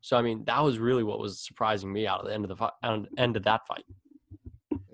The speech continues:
Speaker 2: what do you think's next for Ferguson after, after a loss like this?
Speaker 1: I mean, this was his l-, first loss in thirteen fights. So, I mean, he's still in the title hunt. I mean, if he can, we'll see how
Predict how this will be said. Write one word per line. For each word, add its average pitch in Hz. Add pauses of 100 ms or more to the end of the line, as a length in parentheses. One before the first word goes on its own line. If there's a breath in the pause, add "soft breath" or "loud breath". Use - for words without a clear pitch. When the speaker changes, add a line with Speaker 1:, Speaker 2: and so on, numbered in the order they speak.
Speaker 2:
what 160
do 180
you 165
think's 165
next 135
for 110
Ferguson 92
after, 92
after 107
a 101
loss 104
like 90
this? - (320)
Speaker 1:
I 123
mean, 120
this 131
was 139
his 113 (180)
l-, 104
first 135
loss 113 (120)
in 107 (100)
thirteen 120
fights. - (120)
So, 120
I 117
mean, 123
he's 113
still 156
in 139
the 117 (460)
title 127
hunt. 90
I 123
mean, 117
if 107
he 131
can, 131 (360 soft breath)
we'll 131
see 151
how 143